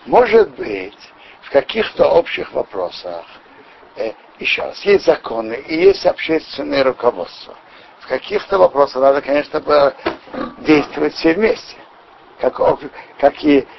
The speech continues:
и общие, как единый еврейский народ.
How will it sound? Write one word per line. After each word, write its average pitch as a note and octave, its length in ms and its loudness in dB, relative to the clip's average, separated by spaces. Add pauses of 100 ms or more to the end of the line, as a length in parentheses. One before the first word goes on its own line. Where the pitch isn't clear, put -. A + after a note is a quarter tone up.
(140)
и C#3+ 280 4 (220)
общие, D#3 600 4
как - 260 0
единый C3+ 520 2
еврейский C3 440 -2
народ. A#2 360 -10